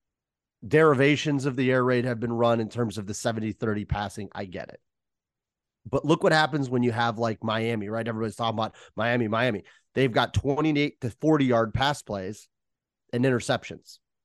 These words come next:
right? So there has to be a little bit of a balance from chucking the ball downfield to all pro receivers all the time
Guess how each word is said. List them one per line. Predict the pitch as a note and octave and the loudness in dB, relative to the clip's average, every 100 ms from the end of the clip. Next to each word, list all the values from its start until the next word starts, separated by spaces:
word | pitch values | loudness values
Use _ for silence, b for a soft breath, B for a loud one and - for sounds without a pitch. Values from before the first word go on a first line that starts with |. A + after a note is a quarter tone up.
| _ _ _ | _ _ _
right? | A#2+ C#3 C3 - - | -2 0 0 -6 -4
So | D#3+ D3 | 2 4
there | D3 | 2
has | C3+ F3 F#3+ | 2 -2 -2
to | F3+ | 2
be | F3 | 2
a | |
little | C#3+ D#3+ E3+ | 4 2 2
bit | D3 | 2
of | C3 | 0
a | |
balance | G#2 C#3+ C#3+ B2 | 0 2 4 2
from | - A#2 | -4 -8
chucking | - C#3 C#3+ C#3 | -6 -4 -4 -4
the | |
ball | B2+ B2+ | 0 2
downfield | B2 A#2 A2+ C3+ C3 A#2 | 2 0 -2 -2 -2 -2
to | |
all | - A#2+ A#2 | -4 -4 -2
pro | A#2+ A2+ | -2 -2
receivers | G#2+ - G3 C#3+ - | -2 -2 -2 -2 -4
all | B2 A2+ | -4 -4
the | G2+ | -6
time | A2 G#2+ | -8 -10